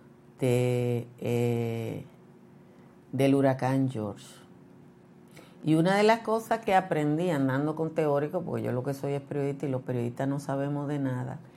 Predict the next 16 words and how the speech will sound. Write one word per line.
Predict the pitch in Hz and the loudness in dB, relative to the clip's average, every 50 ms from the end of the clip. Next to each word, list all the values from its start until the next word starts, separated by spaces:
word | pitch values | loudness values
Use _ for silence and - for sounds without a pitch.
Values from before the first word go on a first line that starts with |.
| - - - - - | -20 -20 -20 -12 -2
es | - 151 160 160 160 160 - - - - - - - - - - - - - - - - - - - - - - - - - - - - - - - - - - - - - - - - - - - - - - - - - - | 2 4 6 6 4 2 -4 -14 -18 -20 -20 -20 -20 -20 -20 -20 -20 -20 -20 -20 -20 -20 -20 -20 -20 -20 -20 -20 -20 -20 -20 -20 -20 -20 -20 -20 -20 -20 -20 -20 -20 -20 -20 -20 -20 -20 -20 -20 -20 -20 -20 -20 -20 -20 -18 -2
que | - - 208 202 | 6 6 8 8
mucha | 202 208 226 254 269 269 285 277 269 | 8 8 8 8 6 6 6 8 8
de | 254 240 | 10 10
la | 233 214 208 | 8 8 6
información | 208 208 - 190 180 165 160 160 165 165 - - 165 151 143 131 127 127 123 127 - - - - - - - - - - - - - - - - - - - - - - | 4 2 0 0 2 2 0 0 -2 -4 -2 -2 0 2 2 2 0 -2 -4 -6 -8 -10 -16 -20 -20 -20 -20 -20 -20 -20 -20 -20 -20 -20 -20 -20 -20 -20 -20 -20 -16 -8
que | - - 139 | -4 -4 -2
tuvimos | 135 135 - 135 131 143 151 170 190 202 196 185 165 151 151 | -2 -2 -4 -2 0 2 2 2 2 2 0 0 0 0 -2
hasta | 147 - 127 123 | -2 -2 0 0
la | 120 120 120 | 0 0 -2
gran | 120 123 127 127 131 139 147 151 156 | -2 -2 0 0 0 2 2 2 2
mensura | 156 156 156 156 - 156 151 156 151 143 | 2 0 0 0 -2 -2 0 0 0 0
que | 139 135 | 0 -2
hicieron | 131 135 135 135 139 143 139 139 | -2 -2 -2 -2 -2 0 0 0
los | 139 139 143 | -2 -2 -2
americanos | 139 139 139 135 131 131 131 - 135 131 131 135 131 131 131 131 123 | -2 -2 0 0 -2 -2 -4 -2 0 0 2 2 0 0 -2 -2 -4